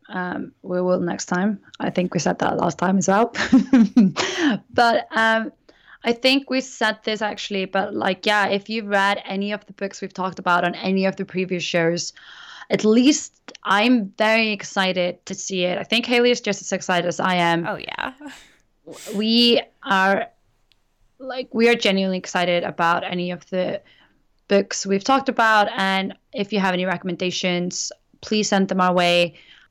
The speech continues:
Speaker 1: And also just kind of thank you for listening.
Speaker 2: Yes, and for sharing comments. We are on Twitter,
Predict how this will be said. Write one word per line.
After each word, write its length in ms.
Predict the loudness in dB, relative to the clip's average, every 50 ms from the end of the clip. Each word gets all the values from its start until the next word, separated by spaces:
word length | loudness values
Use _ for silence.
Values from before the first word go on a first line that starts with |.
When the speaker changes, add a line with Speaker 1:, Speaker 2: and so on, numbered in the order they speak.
| _ _ _ _ _ -2
Speaker 1:
And 180 | -2 -2 0
also 340 | 0 0 0 0 2 0 0
just 260 | 0 2 0 0 0
kind 200 | 0 0 0 0
of 120 | 0 -2 -4 _ _ _
thank 380 | -4 -2 2 2 2 2 0 -2
you 160 | -4 -4 -6
for 160 | -6 -8 -6
listening. 760 | -4 0 0 0 0 0 -2 0 0 0 0 0 -2 -4 -8 -12 -18 _ _ _ _
Speaker 2:
Yes, 600 | -12 -8 -6 -4 -2 0 0 -2 -2 -6 -10 -10 -8 -6
and 240 | -6 -6 -6 -6 -8
for 120 | -8 -8
sharing 460 | -6 -4 -2 0 0 0 -2 -4 -6
comments. 760 | -6 -2 0 0 0 0 -2 -2 -2 -6 -10 -12 -12 -12 -14 _ _ _ _ _ _ _ _ _ -8
We 160 | -6 -4 -4
are 80 | -2 -2
on 180 | -2 -2 -4
Twitter, 460 | -4 -4 -4 -2 -2 -2 -2 -4 -6